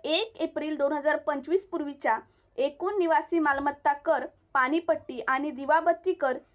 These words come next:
इत्यादी करांच्या थकबाकीमध्ये पन्नास टक्के सवलत द्यायची किंवा नाही याचा निर्णय घेण्याचा पूर्ण अधिकार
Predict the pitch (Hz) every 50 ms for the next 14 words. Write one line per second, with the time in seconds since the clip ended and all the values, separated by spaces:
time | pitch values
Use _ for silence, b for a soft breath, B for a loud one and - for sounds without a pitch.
0 | _ _ - 339 262 _ 320 330 320 330 359 349 349 320 311 311 320 - 320 302
1 | 311 - 277 226 - 320 320 320 277 269 247 254 277 277 262 247 247 226 226 -
2 | - _ _ _ _ 294 285 294 302 339 359 381 - - 359 359 - 370 349 381
3 | - 403 302 285 269 262 262 - - _ - 226 247 262 269 302 330 330 - -
4 | 370 381 381 381 - 370 330 302 311 330 330 320 320 320 320 269 240 - _ _
5 | - 269 269 269 - 381 370 349 339 311 294 311 311 294 285 294 254 262 285 320
6 | 320 - 311 254 247 247 - - 349 370 381 381 381 330 262 294 285 - 262 233
7 | 214